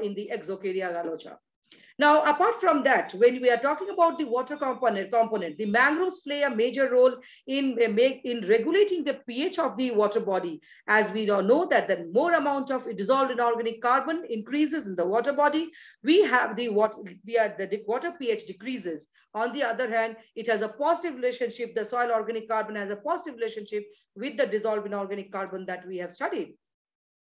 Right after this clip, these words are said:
We have also studied to, uh, the, the above ground biomass as well as the above ground carbon, and we have calculated the carbon sequestration potential, and, uh, which is almost around,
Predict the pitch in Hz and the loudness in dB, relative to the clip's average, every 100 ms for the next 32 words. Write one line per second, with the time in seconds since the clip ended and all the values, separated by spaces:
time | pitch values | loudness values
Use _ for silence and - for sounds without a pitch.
0 | _ _ - 320 339 392 440 - 349 330 | _ _ 0 2 4 4 2 2 4 2
1 | 330 247 269 294 285 226 220 214 226 226 | -4 -10 -6 -6 -2 2 2 4 4 4
2 | 226 254 240 233 277 208 240 233 180 240 | 2 -8 -4 -2 -2 0 0 0 0 0
3 | 311 320 339 339 220 208 208 208 202 196 | 0 -2 -4 -4 -4 -4 -4 -4 -4 -4
4 | 214 208 202 202 240 277 392 349 277 214 | -6 -4 -4 -4 -4 -4 -2 -4 -6 -2
5 | 226 220 - 277 294 349 381 359 240 254 | -2 -2 -2 -2 -2 -4 -4 -6 -10 -10
6 | - 254 302 370 339 302 302 285 - 277 | -4 -4 -4 -6 -8 -10 -10 -12 -12 -12
7 | 269 240 208 247 330 349 208 165 - _ | -12 -12 -6 -4 -4 -4 -10 -10 -12 _
8 | _ _ - 226 233 220 226 226 240 247 | _ _ -4 0 0 -2 -4 -4 -8 -10
9 | 220 - 226 233 302 302 - 226 226 220 | -8 -4 -4 -2 -4 -4 -6 -4 -2 -4
10 | 208 | -6